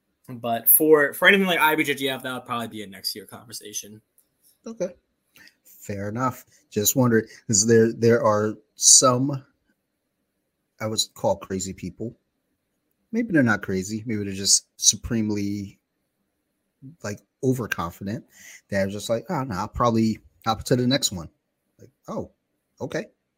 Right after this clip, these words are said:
Speaker 2: Cool. Well,"
Speaker 1: No, as, as a thing that I've noticed as still watching the game is every single year, the level of each belt gets higher.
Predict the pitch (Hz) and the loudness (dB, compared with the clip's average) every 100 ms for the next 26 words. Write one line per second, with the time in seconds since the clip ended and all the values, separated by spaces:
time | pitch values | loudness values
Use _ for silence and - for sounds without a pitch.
0 | _ _ _ - 107 139 120 110 113 131 | _ _ _ -14 -10 -8 -8 -6 -4 0
1 | 185 180 - 170 180 - - 185 208 220 | 4 4 6 4 4 -2 2 4 4 2
2 | 202 185 175 156 160 156 156 - - 139 | 0 4 4 4 4 6 6 4 0 -2
3 | 139 - - 156 135 135 135 120 131 127 | 0 0 0 2 2 0 -4 -6 -8 -8
4 | 117 117 120 107 - - _ _ _ _ | -10 -10 -6 2 2 0 _ _ _ _
5 | _ 170 190 202 180 151 123 113 131 107 | _ 2 2 2 0 -2 -6 -4 -4 -6
6 | - 117 113 123 113 98 _ _ _ - | -10 -8 -6 -6 -8 -12 _ _ _ -16
7 | 120 113 - 123 120 - 110 101 113 - | -14 -14 -14 -16 -14 -14 -14 -16 -10 -10
8 | 110 104 98 | -8 -14 -16